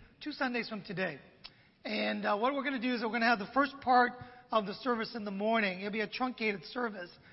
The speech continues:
And then the family ministry will stay behind, uh, for lunch, and then, uh, we'll, we'll do our workshop.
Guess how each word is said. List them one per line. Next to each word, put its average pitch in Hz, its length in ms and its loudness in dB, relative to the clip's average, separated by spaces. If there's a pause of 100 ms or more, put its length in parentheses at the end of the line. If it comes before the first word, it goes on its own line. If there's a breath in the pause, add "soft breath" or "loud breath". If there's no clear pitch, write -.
(240 soft breath)
And 208 100 -4
then 220 80 -4
the 202 80 -4
family 247 360 0
ministry 233 300 -4
will 202 100 -4
stay 214 200 -6
behind, 196 480 -2 (400 soft breath)
uh, 202 160 0
for 196 80 -4
lunch, 214 320 0 (160)
and 196 180 -4
then, 196 240 -2
uh, 190 140 -6
we'll, 202 380 -6 (180)
we'll 202 160 -6
do 190 160 -6
our 185 140 0
workshop. 185 580 -2